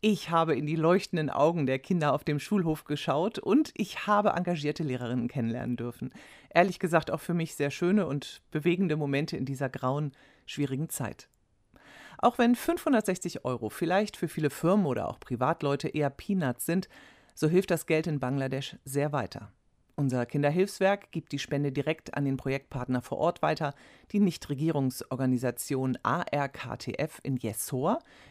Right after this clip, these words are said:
im Südwesten Bangladeschs. Aber zurück zu den Grundschülerinnen und Grundschülern in Aachen, denn auf die kam es ja an. Die haben die Spenden gesammelt. Sie und natürlich viele andere Mädchen und Jungen sind die,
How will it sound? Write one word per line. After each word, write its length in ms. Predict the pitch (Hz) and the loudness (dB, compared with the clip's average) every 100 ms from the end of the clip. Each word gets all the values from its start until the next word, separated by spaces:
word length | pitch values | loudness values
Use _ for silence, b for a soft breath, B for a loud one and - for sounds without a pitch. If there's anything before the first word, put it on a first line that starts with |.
| B | B
im 160 | 160 | -4
Südwesten 720 | 156 185 - 107 - 123 120 - | -2 -2 0 -2 -2 -4 -6 -4
Bangladeschs. 760 | 120 131 175 - - - - _ _ _ _ _ _ | -2 -2 -2 -6 -8 -14 -18 _ _ _ _ _ _
Aber 220 | 196 220 | 2 2
zurück 360 | - 156 180 - | 0 0 -2 -2
zu 120 | - | -2
den 260 | 127 135 131 | 0 2 2
Grundschülerinnen 680 | 135 175 - 143 139 147 131 | 2 0 0 -2 0 2 0
und 80 | |
Grundschülern 520 | 127 147 156 - 127 - | 0 0 -2 -2 -2 -2
in 160 | 147 - | -6 -6
Aachen, 360 | 107 - 113 - _ - | -10 -8 -12 -14 _ -4
denn 120 | 117 | -2
auf 160 | - - | -2 -4
die 200 | 156 131 | -8 -6
kam 260 | 139 123 | -4 -2
es 120 | 123 - | -2 -2
ja 140 | 175 | -4
an. 200 | - - - _ _ | -4 -8 -10 _ _
Die 380 | 135 170 240 120 - | -2 4 4 4 -8
haben 260 | 131 123 123 | -6 -2 -2
die 120 | - | -2
Spenden 500 | - 107 113 - 147 | -4 -4 -4 -4 -2
gesammelt. 440 | 180 156 147 120 - _ _ _ _ b b | 0 2 2 0 -4 _ _ _ _ b b
Sie 340 | 156 170 247 320 | -4 4 4 4
und 300 | 226 226 - | 2 0 2
natürlich 480 | 190 190 233 226 - | 2 4 4 4 0
viele 300 | 247 262 - | 0 2 2
andere 240 | 170 147 | 0 0
Mädchen 340 | 147 151 156 | 0 -4 -4
und 100 | 147 | -2
Jungen 380 | 143 196 143 123 | 0 0 0 -2
sind 360 | 131 143 135 - | -4 -2 -2 -4
die, 260 | 175 220 | -4 -4